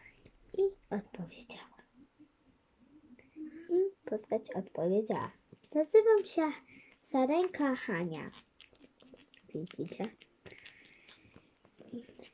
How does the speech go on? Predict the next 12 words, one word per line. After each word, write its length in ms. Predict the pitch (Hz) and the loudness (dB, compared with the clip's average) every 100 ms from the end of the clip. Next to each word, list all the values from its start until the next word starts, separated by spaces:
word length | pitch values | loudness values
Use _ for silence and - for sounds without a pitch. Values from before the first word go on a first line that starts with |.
| _ - | _ 0
Pochodzę 640 | 349 339 370 349 381 381 | 2 4 2 2 4 4
z, 140 | - - - - - _ | 2 -12 -20 -20 -20 _
<clears throat> 1700 | - 294 - - - - 254 226 233 226 - - _ - _ - - | 2 4 2 -8 -16 -10 -6 -6 -8 -12 -18 -20 _ -20 _ -20 -6
pochodzę 580 | - 320 349 339 - 311 | -2 0 2 0 0 0
z... 300 | 302 302 294 - - - - - - - - - - _ _ - - - - - | 0 0 0 -2 -14 -16 -16 -16 -18 -20 -20 -20 -20 _ _ -20 -20 -20 -18 -10
Pochodzę 520 | 247 254 262 269 262 262 208 - - - - - - _ - - - - | -2 0 2 4 4 2 -6 -20 -20 -20 -20 -20 -20 _ -20 -20 -20 -18
z 100 | - | -4
takiej 460 | 302 - 311 277 | -4 -2 -4 0
doli-, 380 | - 311 302 294 - - _ - - _ | 4 4 4 -4 -8 -20 _ -20 -20 _
takiej 420 | - - - 302 269 _ - - | -4 -2 0 0 -2 _ -20 -12
słonecznej 880 | - 285 302 381 392 - 339 330 277 | -4 0 2 2 0 -2 0 0 2
doliny. 640 | 294 302 254 208 175 | 4 4 2 0 -4